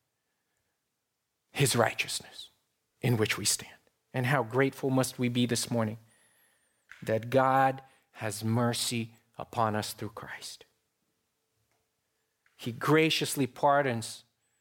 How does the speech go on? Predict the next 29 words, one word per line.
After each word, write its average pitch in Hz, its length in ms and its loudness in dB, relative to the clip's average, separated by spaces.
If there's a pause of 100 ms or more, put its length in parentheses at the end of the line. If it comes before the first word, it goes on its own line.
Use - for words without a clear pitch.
(300)
us - 520 -2 (920)
who 117 180 -6
turn 156 340 0
to 147 160 -6
Jesus 135 480 -2
away 131 400 2
from 127 320 -2
our 110 140 0
murderous 117 500 -2
ways. - 400 -16 (960)
He - 100 -10
never 151 260 2
turns 196 360 2
away 185 240 4
from 151 240 2
us, 123 340 -2 (800)
from 143 220 -2
those 170 240 4
who 170 120 4
turn 202 420 2
to 185 180 0
him 190 200 4
in 175 120 4
repentance, 170 520 2
but 135 240 0
graciously, 170 880 2
he - 200 -4
says, 131 320 2
washes 151 800 2